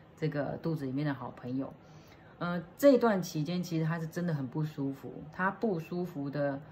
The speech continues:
严重会到，呃，抱着马桶吐，干吐，因为真的太不舒服了，他会抱着马桶在那边干吐，有时候会吐出东西，有时候没有吐出东西。总之，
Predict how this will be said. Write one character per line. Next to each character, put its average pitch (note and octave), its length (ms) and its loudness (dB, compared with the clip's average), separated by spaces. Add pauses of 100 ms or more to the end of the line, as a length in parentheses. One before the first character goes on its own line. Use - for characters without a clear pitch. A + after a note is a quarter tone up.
(280)
严 D3+ 280 4
重 D#3 440 2
会 D#3+ 300 2
到， D3 380 2 (460)
呃， B2+ 240 -4
抱 F3+ 180 4
着 D3 140 0
马 C#3 240 0
桶 C3 320 -4
吐， F3 240 2 (340)
干 E3 300 2
吐， - 260 -2 (120)
因 E3+ 120 -2
为 F3 80 0
真 F3 120 -2
的 D#3+ 80 2
太 E3 280 -2
不 D#3 160 -4
舒 D3+ 280 -4
服 - 240 -14
了， - 100 -8
他 C#3+ 140 -4
会 D#3+ 100 2
抱 D#3 320 2
着 C3 100 -6
马 B2 240 -4
桶 C#3 220 -8 (420)
在 D#3 140 0
那 C#3+ 80 0
边 C#3+ 160 -2
干 C3+ 320 -2
吐， C#3 240 -4 (260)
有 E3 160 4
时 E3 140 0
候 G#3 100 4
会 G#3 120 2
吐 F#3+ 260 -2
出 D#3+ 180 -4
东 D#3 300 0
西， D#3 240 -4
有 C3 160 -2
时 C#3 80 -4
候 D#3+ 80 4
没 D3+ 140 2
有 C#3 100 2
吐 C#3 220 -4
出 C3+ 180 -4
东 C3+ 260 0
西。 C3+ 200 -8
总 D3+ 200 0
之， F#3 240 -2